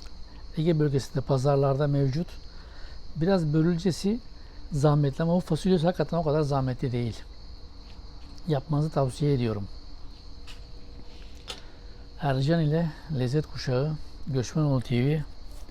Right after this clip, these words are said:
YouTube kanalını görüntülemeye geldiğiniz için teşekkür ediyorum. Sağlığımıza çok dikkat etmemiz gerekiyor. Maviye, şöyle maviye, yeşile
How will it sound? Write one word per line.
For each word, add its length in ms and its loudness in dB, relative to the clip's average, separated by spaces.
YouTube 280 0
kanalını 340 2
görüntülemeye 520 2
geldiğiniz 380 2
için 160 -2
teşekkür 380 0
ediyorum. 420 2
Sağlığımıza 540 2
çok 180 -2
dikkat 140 -4
etmemiz 420 0
gerekiyor. 560 -2
Maviye, 640 2
şöyle 200 -8
maviye, 540 -2
yeşile 540 0